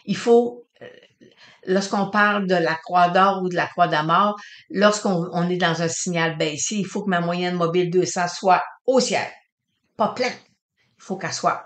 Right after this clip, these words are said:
haussière, puis elle est percée par ma moyenne mobile cinquante. Alors ça, ça, ça, c'est une croix de la mort. C'est, ça veut, c'est que ça nous dit que présentement, le cinquante jours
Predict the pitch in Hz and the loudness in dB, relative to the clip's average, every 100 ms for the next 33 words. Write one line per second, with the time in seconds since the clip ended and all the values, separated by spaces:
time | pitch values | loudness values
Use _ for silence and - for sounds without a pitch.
0 | - 285 226 208 185 202 208 - - - | 4 4 4 2 0 0 -2 -8 -12 -6
1 | 151 165 165 - 320 - - 180 143 139 | -2 -4 -6 -10 -10 -8 -8 -8 -10 -12
2 | 139 139 143 139 143 151 160 - _ - | -12 -12 -12 -8 -6 -4 -4 -6 _ -10
3 | 160 131 131 - 156 151 196 185 202 - | -10 -8 -14 -10 -8 -6 -6 -4 -4 -6
4 | - - 277 - 196 180 160 - 160 151 | -14 0 2 2 -4 -6 -6 -4 -4 -4
5 | 135 104 - - - - - - - - | -8 -10 -12 -16 -20 -16 -16 -14 -10 0
6 | 175 180 180 - - - 185 220 196 190 | 2 2 -2 -8 -10 -2 -2 0 -2 -2
7 | 180 165 175 233 240 - - - 151 - | -4 -4 -4 -4 -6 -14 -8 -4 -2 6
8 | 240 226 180 214 220 175 - 220 214 190 | 6 6 2 0 0 0 0 -2 0 -2
9 | 165 165 190 226 214 | -2 -2 0 0 -2